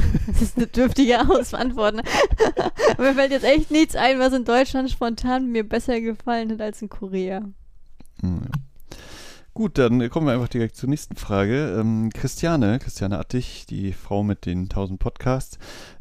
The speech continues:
Speaker 2: ähm, fragt, welche Einflüsse, welche westlicher Kultur hast du feststellen können? Da kommt dann auch noch eine kleine Anschlussfrage dazu, aber erstmal diese.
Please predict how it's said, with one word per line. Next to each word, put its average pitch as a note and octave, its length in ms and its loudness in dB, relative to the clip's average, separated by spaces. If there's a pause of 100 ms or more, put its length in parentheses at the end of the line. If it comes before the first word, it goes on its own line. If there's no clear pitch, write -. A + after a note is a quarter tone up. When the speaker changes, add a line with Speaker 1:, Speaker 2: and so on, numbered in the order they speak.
(120)
Speaker 2:
ähm, G#2+ 1120 4
fragt, G#2 540 -4
welche D#3 360 -2
Einflüsse, A2 800 -2
welche A#2+ 300 -4
westlicher B2 500 -4
Kultur A#2 640 -4
hast F#2+ 200 -6
du - 60 -10
feststellen F2+ 680 -6
können? G2 360 -10 (680)
Da - 80 -4
kommt G2 180 -4
dann G#2 80 0
auch F#2 80 -2
noch F#2+ 60 0
eine F#2+ 140 -2
kleine F2+ 240 -2
Anschlussfrage F#2+ 560 -6
dazu, F2+ 340 -8
aber E2+ 160 -6
erstmal - 240 -12
diese. G2 280 -10